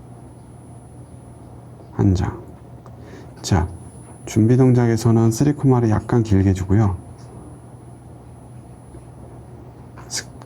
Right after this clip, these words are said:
스트레치 될 때는 투 컴마로 빠르게, 그 다음에 역시 투 컴마로 두 장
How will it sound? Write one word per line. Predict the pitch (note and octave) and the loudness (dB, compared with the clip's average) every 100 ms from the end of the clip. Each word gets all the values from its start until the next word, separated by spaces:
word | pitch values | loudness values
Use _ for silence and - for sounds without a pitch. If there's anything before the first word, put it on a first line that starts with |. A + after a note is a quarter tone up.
| - - | -20 -20
스트레치 | - - C3+ - | -12 -4 -4 -2
될 | A#2 A2 | -2 -2
때는 | A2 A2 B2+ | 0 2 2
투 | D3 - | 0 -4
컴마로 | - C#3 C3 A#2 - | 0 2 4 0 -2
빠르게, | C3+ B2+ B2+ D3+ F3+ F3 - - - - - - | -2 0 2 2 0 -4 -16 -20 -20 -20 -20 -20
그 | - - | -8 -2
다음에 | F#2+ F#2 A2 D3 D3 | 0 2 4 4 2
역시 | F2+ - - D3+ E3 - - - - | 0 -2 0 2 2 -4 -20 -20 -18
투 | - | -14
컴마로 | - C3+ A2+ G2 B2 D#3 E3 - - - - - | -2 2 4 4 2 2 0 -4 -20 -20 -20 -12
두 | - | -4
장 | F2 E2 | -2 -2